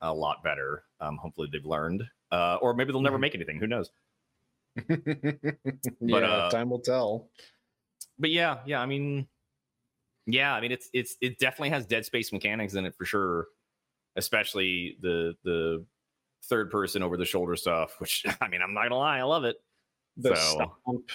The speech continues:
Speaker 2: like, some of the swings that, uh, that your main character is doing, the stomp, obviously,
Speaker 1: Mm-hmm.
Speaker 2: is a
Speaker 1: Yep.
Speaker 2: big one. Uh, enemies running away from you to sneak away into a vent to sneak up on you later. Uh, I even saw, like,
Speaker 1: Mm-hmm.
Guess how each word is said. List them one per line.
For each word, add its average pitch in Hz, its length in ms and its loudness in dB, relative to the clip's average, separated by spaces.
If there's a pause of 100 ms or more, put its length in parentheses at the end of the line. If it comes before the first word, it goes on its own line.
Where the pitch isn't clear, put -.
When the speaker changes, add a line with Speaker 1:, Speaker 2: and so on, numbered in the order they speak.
Speaker 2:
like, 113 280 0
some 135 200 0
of 120 60 0
the 117 100 2
swings 127 560 0
that, 120 200 4
uh, 113 240 2
that 113 140 -4
your 120 100 0
main 117 240 0
character 117 320 2
is 113 140 -4
doing, 113 300 0
the 107 100 0
stomp, 113 500 0
obviously, 110 920 2
Speaker 1:
Mm-hmm. 104 400 0
Speaker 2:
is 120 140 2
a 135 60 2
Speaker 1:
Yep. 113 240 2
Speaker 2:
big 107 160 -12
one. 110 500 -2
Uh, 110 360 4 (380)
enemies 131 460 0
running 123 240 2
away 110 220 4
from 120 160 -2
you 113 160 0
to 110 480 0
sneak 120 320 0
away 113 200 2
into 113 200 2
a 104 80 0
vent 107 340 -2
to 110 80 -4
sneak 117 320 0
up 113 160 0
on 110 100 -2
you 104 140 -2
later. 117 640 0 (440)
Uh, 92 220 2
I 117 80 2
even 147 280 2
saw, 117 280 2
like, 101 300 2
Speaker 1:
Mm-hmm. 107 200 -4